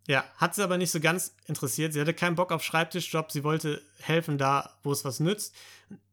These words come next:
Durfte aber nicht, weil die Engländer gesagt haben, „Ja, pass mal auf, du bist bekannt mit deinem Holzbein. Wir schicken dich nicht dahin, das ist zu gefährlich.“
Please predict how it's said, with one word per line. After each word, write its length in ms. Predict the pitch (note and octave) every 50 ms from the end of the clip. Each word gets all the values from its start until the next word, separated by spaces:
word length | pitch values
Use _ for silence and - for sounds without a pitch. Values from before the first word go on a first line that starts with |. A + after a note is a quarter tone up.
| _ _ _ _ _ _ _ _ _
Durfte 440 | D#3 C3+ A#2+ G3+ B3 A#3+ - G3+ E3
aber 180 | C#3 C#3+ C3+
nicht, 360 | C3 D3 F#3 G3 - - - _ _ _
weil 320 | D3 D3 D#3+ E3+ E3 D#3 - - - - - -
die 140 | D3 D3 C3+
Engländer 480 | D3 E3 F3+ F3+ F3+ F3+ F#3 F#3 F3+
gesagt 360 | F3 E3+ D#3+ E3 E3 D#3+ -
haben, 380 | - D#3+ D#3+ D#3+ E3 E3 E3 E3 - _ - - _ _ _ -
„Ja, 100 | D#3 D3
pass 220 | - F3+ E3 -
mal 100 | F3 D#3
auf, 240 | D#3 F3 F#3+ - - _
du 80 | - C#3+
bist 220 | D3 F#3 - -
bekannt 520 | - - - - E3 D#3+ D#3 E3+ F#3 - - _ _ _ _ _ _
mit 160 | D#3+ D3 C3
deinem 220 | D3 C#3+ C#3+ C3
Holzbein. 680 | C#3 D#3 E3+ E3+ - - - C#3 C3 C3 C#3 D3 E3 - _ _
Wir 80 | - C3+
schicken 260 | - G#3+ G#3 - G3
dich 160 | D#3+ - -
nicht 160 | E3+ E3 - E3+
dahin, 260 | C#3 B2+ C#3+ E3 F#3
das 120 | F#3 D#3
ist 200 | - - - -
zu 100 | - D3+
gefährlich.“ 520 | D3 - - G#3+ A#3 F#3 A2+ A2 - -